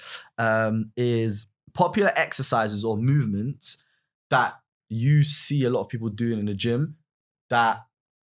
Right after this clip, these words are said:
you believe can be a waste of time or you don't think they're being effectively implemented. So it's a bit of a difficult one to go into and say because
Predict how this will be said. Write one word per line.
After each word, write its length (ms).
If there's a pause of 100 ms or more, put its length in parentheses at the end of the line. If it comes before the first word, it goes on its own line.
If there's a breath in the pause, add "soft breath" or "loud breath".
(120)
you 160
believe 280
can 120
be 80
a 60
waste 260
of 80
time 360
or 100
you 60
don't 200
think 160
they're 140
being 240
effectively 680 (100)
implemented. 480 (240 loud breath)
So 160
it's 160
a 60
bit 180
of 60
a 40
difficult 420
one 180
to 80
go 180
into 220
and 100
say 260
because 360